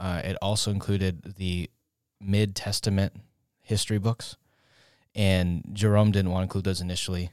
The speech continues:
but then the leaders asked him to, and so he did, saying it'd be confusing. So the reason the Roman Catholics have the vo-, have the apocryphal literature in their Bibles is because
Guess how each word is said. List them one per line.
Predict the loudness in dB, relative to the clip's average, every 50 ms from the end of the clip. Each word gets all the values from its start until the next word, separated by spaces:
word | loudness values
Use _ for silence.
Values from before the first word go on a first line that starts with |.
| _ _ _
but | -12 -12 -8 -6
then | -4 -4 -4 -4 -4 -6 -8 -10 -12 -18 _ _ _ _ -20 -20 -20 -14 -10
the | -8 -6 -6 -6 -8 -10 -16 _ _ _ _ _ _ -12
leaders | -10 -8 -8 -6 -6 -6
asked | -6 -6 -8 -8
him | -10 -10
to, | -10 -10 -10 -8 -8
and | -10 -10 -10
so | -10 -10 -10 -10
he | -12 -12 -10 -8
did, | -6 -6 -4 -6 -6 -8 -12 _ _ _ _ -10
saying | -8 -8 -6 -6
it'd | -8 -8
be | -10 -10
confusing. | -12 -12 -12 -10 -10 -8 -8 -8 -8 -8
So | -8 -8 -10 -12 -14 -20 -20 -20 -20 -20 -10 -2
the | 0 2
reason | 4 4 4
the | 2
Roman | 2 0 0
Catholics | 0 -2 -2 -2 -4 -6 -8 -6
have | -4 -2 -2 -2
the | -4 -6
vo-, | -8 -10 -12 _ _
have | -12 -8 -6 -6 -6 -6 -8
the | -8 -8 -8 -8 -10
apocryphal | -10 -10 -8 -8 -8 -6 -6 -8 -8 -8 -8 -8 -6 -6
literature | -6 -6 -4 -4 -6 -6 -8 -8 -8 -8 -8 -8
in | -6 -6 -6
their | -6 -6
Bibles | -4 -2 -2 -2 -2 -4 -4 -6
is | -8 -10
because | -10 -12 -10 -8 -8 -8 -8 -8